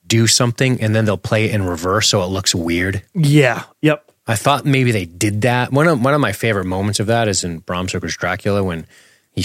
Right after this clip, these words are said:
Speaker 1: they scare the vampire back into the coffin and they just have her climb out of it and then they just reverse it and it looks, like,
Speaker 2: Yeah.
Speaker 1: weird. It's fucking cool.
Speaker 2: Yep.
Speaker 1: And I, I was like,
Speaker 2: Super
Speaker 1: "Whoa."
Speaker 2: unnatural.
Speaker 1: It looks weird the way he rolls his shoulder, but I think, I think he just did it. It was just cool acting.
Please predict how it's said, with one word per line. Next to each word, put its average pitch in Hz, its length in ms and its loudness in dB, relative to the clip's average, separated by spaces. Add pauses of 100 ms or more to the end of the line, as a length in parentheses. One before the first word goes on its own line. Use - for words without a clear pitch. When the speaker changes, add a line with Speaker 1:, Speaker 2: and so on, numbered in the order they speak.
(100)
Speaker 1:
they 87 120 -2
scare 107 480 2
the 87 120 -4
vampire 95 460 -2
back 90 220 -4
into 95 100 -4
the 87 80 -6
coffin 92 560 -4
and 95 260 -2
they 95 120 -4
just 120 200 0
have 120 200 2
her 104 80 -2
climb 95 340 -2
out 101 160 0
of 107 100 -2
it 123 140 0
and 107 100 -2
then 101 120 0
they 98 100 -2
just 92 160 -2
reverse 90 500 0
it - 80 -6
and 104 80 0
it 101 60 -2
looks, 104 180 0
like, - 120 2
Speaker 2:
Yeah. 101 260 -2
Speaker 1:
weird. 98 320 0
It's 85 120 -2
fucking 87 400 -8
cool. 85 380 -6 (240)
Speaker 2:
Yep. 123 180 -8 (400)
Speaker 1:
And 120 100 0
I, 110 80 0
I 110 40 0
was 104 120 -4
like, 120 120 2
Speaker 2:
Super 139 300 2
Speaker 1:
"Whoa." 135 300 4
Speaker 2:
unnatural. 113 580 -8
Speaker 1:
It 131 140 0
looks 135 260 2
weird 123 400 2
the 120 80 0
way 117 120 0
he 104 100 -2
rolls 113 460 0
his 110 100 0
shoulder, 113 540 0
but 90 340 -6
I 107 80 -2
think, 139 400 -2 (180)
I 98 80 -6
think - 300 -4
he 170 100 0
just - 280 -2
did 139 180 2
it. 110 100 -2
It 95 40 -14
was 101 120 -6
just - 200 -2
cool 107 240 -2
acting. 101 340 -8